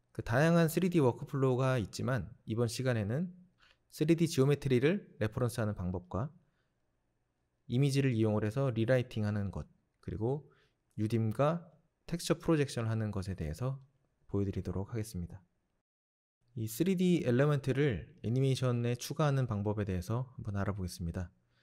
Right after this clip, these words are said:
누크에는 쓰리디 환경이 제공되므로 에프비엑스나 알렘빅 또는 유에스디 파일을 통해서 애니메이션을 누크로 가져올 수 있는데요. 이 예제에서는 그 철창에 이 표지판을 추가해 보도록 하겠습니다.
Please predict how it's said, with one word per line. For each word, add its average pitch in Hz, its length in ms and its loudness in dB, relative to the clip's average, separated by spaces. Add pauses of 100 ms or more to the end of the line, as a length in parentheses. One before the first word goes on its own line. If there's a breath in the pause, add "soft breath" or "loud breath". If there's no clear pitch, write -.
(320)
누크에는 147 580 2 (260)
쓰리디 175 340 4
환경이 151 540 4
제공되므로 107 720 0 (420)
에프비엑스나 123 640 -2
알렘빅 98 440 0 (420)
또는 117 200 -4
유에스디 127 460 0
파일을 120 320 -2
통해서 131 520 -4 (540 soft breath)
애니메이션을 110 500 0
누크로 104 400 -6
가져올 104 280 -4
수 - 100 -10
있는데요. 90 480 -6 (640)
이 120 160 0
예제에서는 123 640 0 (1400)
그 - 140 -10
철창에 123 680 0 (640)
이 98 360 -8 (240)
표지판을 156 560 -4
추가해 147 340 -2
보도록 107 300 -6
하겠습니다. 110 500 -10